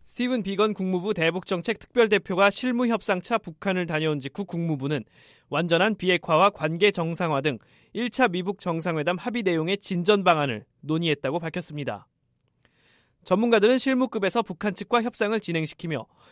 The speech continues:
회담 의제로 완전한 비핵화를 못 박은 것은 의미 있는 성과로 볼 수 있다고 분석했습니다. 스콧 스나이더 미 외교협회 선임연구원은 십일 일 브이오에이와의 인터뷰를 통해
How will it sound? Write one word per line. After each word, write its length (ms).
회담 300
의제로 400
완전한 460
비핵화를 460
못 200
박은 260
것은 280
의미 320
있는 220
성과로 420
볼 160
수 160
있다고 380
분석했습니다. 840
스콧 320
스나이더 480
미 180
외교협회 540
선임연구원은 760
십일 280
일 160
브이오에이와의 720
인터뷰를 380
통해 260